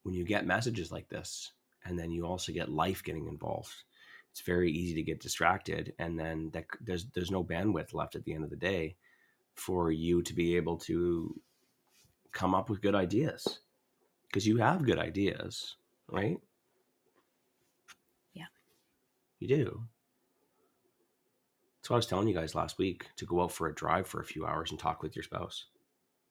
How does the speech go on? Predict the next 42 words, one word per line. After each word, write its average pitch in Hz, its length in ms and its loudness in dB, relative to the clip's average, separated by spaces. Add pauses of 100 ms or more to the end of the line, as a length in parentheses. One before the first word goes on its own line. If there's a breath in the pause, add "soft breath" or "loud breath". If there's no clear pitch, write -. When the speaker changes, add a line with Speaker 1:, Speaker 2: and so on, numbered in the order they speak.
(200)
Speaker 1:
Go 82 220 2
out 92 220 -2
for 87 220 -2
a 80 80 -2
drive, 82 640 -4 (880)
'cause - 180 -8
that, 92 200 -2 (180)
that, - 220 -2
that 98 160 2
way 101 80 4
there's 92 180 0
no 92 80 2
distractions. 92 720 -2 (1700 loud breath)
And 101 140 8
the 104 60 6
first 117 280 6
forty-five 95 440 6
minutes, 87 260 2
you're 90 100 0
probably 85 200 4
gonna 85 140 2
be 85 100 2
talking 82 400 0
about, 80 260 -6
you 85 120 -8
know, 78 100 -4
management 78 560 -8
stuff 85 320 -4
like, - 260 -4 (560 loud breath)
"Oh 110 220 6
God, 92 260 -4
we 101 60 -6
still 104 220 2
gotta 107 140 2
send 95 220 0
that 87 80 2
email 87 380 2
out 87 120 -2
to - 60 -8
that 87 120 -2
tenant. 87 420 -2
And, 85 280 -8